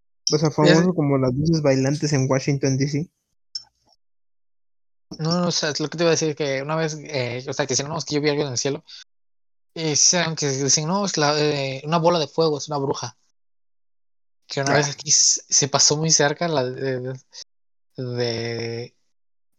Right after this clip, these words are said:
Speaker 2: la, las, esas cosas, las bolas de fuego. Una vez pasó aquí muy cerca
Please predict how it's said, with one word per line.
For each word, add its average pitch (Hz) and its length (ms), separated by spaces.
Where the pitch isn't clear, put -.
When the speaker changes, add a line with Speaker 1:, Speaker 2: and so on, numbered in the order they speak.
Speaker 2:
la, 127 140
las, 123 520
esas 156 240
cosas, 156 300
las 127 160
bolas 139 220
de 123 80
fuego. 143 320
Una 139 220
vez 143 140
pasó 135 200
aquí 143 160
muy 139 140
cerca 202 440